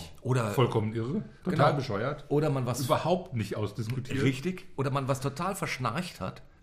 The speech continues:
Speaker 2: Das
Speaker 1: Also
Speaker 2: kann ja passieren.
Speaker 1: Monate,
Speaker 2: Das kann
Speaker 1: äh,
Speaker 2: passieren.
Speaker 1: wa-, was weiß ich, auf dem Arsch gesessen ist,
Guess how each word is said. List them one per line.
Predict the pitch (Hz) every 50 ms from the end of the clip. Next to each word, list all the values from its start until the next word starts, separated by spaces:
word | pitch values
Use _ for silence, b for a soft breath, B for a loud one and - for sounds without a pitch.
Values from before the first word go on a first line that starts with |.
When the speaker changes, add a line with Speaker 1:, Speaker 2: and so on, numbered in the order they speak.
| -
Speaker 2:
Das | - -
Speaker 1:
Also | 107 98 - 104
Speaker 2:
kann | - 196
ja | 208 196
passieren. | 190 190 170 185 208 214 226 185 180
Speaker 1:
Monate, | 98 127 151 185 190 180 170 - 160 151 139
Speaker 2:
Das | 104 - - - - -
kann | - -
Speaker 1:
äh, | 143 127
Speaker 2:
passieren. | 123 - 90 90
Speaker 1:
wa-, | 117 - - - 82 90
was | 110 113 - -
weiß | 113 107 107 117
ich, | 156 147 - - - -
auf | 113 110 104
dem | 113 -
Arsch | - 101 113 131 -
gesessen | - 123 87 98 95 95 - 110 113
ist, | 104 135 - - -